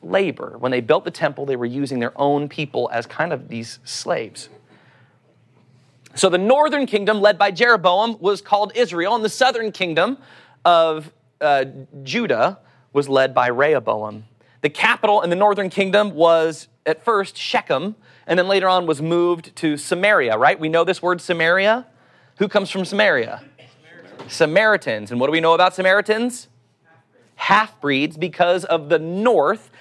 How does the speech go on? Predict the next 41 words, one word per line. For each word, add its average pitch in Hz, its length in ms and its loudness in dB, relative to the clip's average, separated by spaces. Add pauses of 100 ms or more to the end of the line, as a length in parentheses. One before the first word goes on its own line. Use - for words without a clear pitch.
(120)
when 170 180 -2
it 160 160 -6
fell 196 720 2 (240)
by 151 280 2
the 147 100 -2
Assyrian, 156 640 -2 (320)
uh, 139 200 2
government, 131 380 0
they 139 100 0
came 147 240 -2
in 147 120 0
and 127 140 -2
kind 135 160 0
of 117 120 -4
took - 260 0
everybody 139 400 2
away, 156 460 4
and 135 200 -6
they 127 160 -6 (200)
brought 151 200 2
in 131 80 -2
their 117 140 -2
own 170 260 2
folks, 156 380 2
and 135 80 -8
they 127 40 -8
kind 131 200 -6
of 123 60 -4
mixed - 440 -4 (240)
races 156 680 2
and 123 140 -4
mixed 170 220 -4
religions, 147 500 0
and 135 80 -8
it 131 40 -10
became 165 320 -6
this 147 120 -6
kind 147 180 -6
of 139 60 -6
hodgepodge 139 800 0
of 113 240 -4